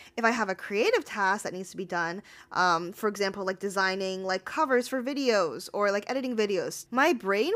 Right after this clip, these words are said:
works a lot better doing creative work late at night when there's less time constraints. I don't know why. For some reason, I can be more, like, free-flowing and, like, creative then, and, like, the juices are flowing. So, so therefore, I know I need to block out a longer chunk of time later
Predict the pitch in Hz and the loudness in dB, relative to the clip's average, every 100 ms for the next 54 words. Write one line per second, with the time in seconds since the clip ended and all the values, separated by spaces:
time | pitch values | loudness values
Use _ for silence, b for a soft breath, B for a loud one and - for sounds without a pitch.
0 | 508 494 311 262 254 220 226 208 208 - | 2 2 2 2 4 0 2 0 0 -6
1 | 180 180 190 185 185 _ _ 190 175 175 | -4 -4 -4 -4 -4 _ _ -6 0 0
2 | - 185 - 151 151 233 - B B 196 | -2 -6 -6 -4 -2 -2 -6 B B -4
3 | 202 185 180 180 175 - - 247 254 294 | -2 -2 -2 0 0 0 -2 0 0 -6
4 | 269 311 285 285 214 226 220 185 196 214 | -6 -4 -4 -2 -2 0 0 4 6 6
5 | 226 226 214 202 214 190 185 214 208 202 | 4 -4 -4 -4 -4 -4 -4 -4 -6 -4
6 | 185 185 165 - - 190 185 190 196 190 | -2 0 -2 -4 -8 -8 -4 -2 -2 -2
7 | 180 170 - 185 190 190 190 190 185 175 | -6 -8 -8 -6 -6 -4 -2 -2 -4 -6
8 | 175 165 180 180 220 226 226 226 226 233 | -8 -8 -6 -6 -6 -8 -4 0 0 -2
9 | B B B - - - 359 339 320 427 | B B B -18 -16 -2 2 4 4 2
10 | 233 202 233 _ _ _ _ - - 247 | 2 2 0 _ _ _ _ -20 -2 0
11 | 294 294 - 226 240 294 233 214 233 220 | 4 4 4 2 -2 -4 2 2 4 0
12 | 185 185 190 214 254 262 240 214 190 - | 0 0 2 2 0 -2 -4 -4 -6 -6
13 | 196 190 202 190 190 196 196 196 | -2 0 0 -4 -2 0 0 0